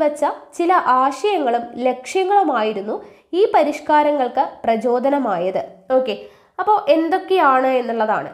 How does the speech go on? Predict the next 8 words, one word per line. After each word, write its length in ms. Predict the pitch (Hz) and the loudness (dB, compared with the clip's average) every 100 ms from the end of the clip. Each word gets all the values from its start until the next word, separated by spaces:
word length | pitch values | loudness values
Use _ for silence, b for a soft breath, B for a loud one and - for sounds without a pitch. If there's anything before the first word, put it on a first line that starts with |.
| - | -10
ഓക്കെ, 140 | 226 214 | -4 -4
അദ്ദേഹത്തെ 580 | 208 170 254 269 - 349 523 - - | -2 -2 -2 -2 -2 -2 -2 -10 0
കുറേയധികം 480 | 294 320 330 339 359 | 2 4 2 0 -2
പരിഷ്കാരങ്ങൾ 640 | 339 277 - 320 320 320 330 320 | -2 -2 -2 0 0 2 0 0
കൊണ്ടുവരാനായിട്ട് 920 | 269 294 285 294 294 262 240 233 403 539 B B - | 0 0 0 0 0 -2 -2 -2 -4 -4 B B 0
പ്രചോദനമായിട്ടുള്ള 1040 | 294 294 339 370 415 392 294 254 262 254 254 - 247 247 | 2 4 2 2 0 0 2 0 0 -2 -2 -4 -2 0
ആശയങ്ങൾ 500 | 302 - 370 381 381 294 | -2 -2 -2 0 2 0
എന്തൊക്കെയാണ് 580 | 240 - 262 226 220 | -2 -4 -4 -2 -2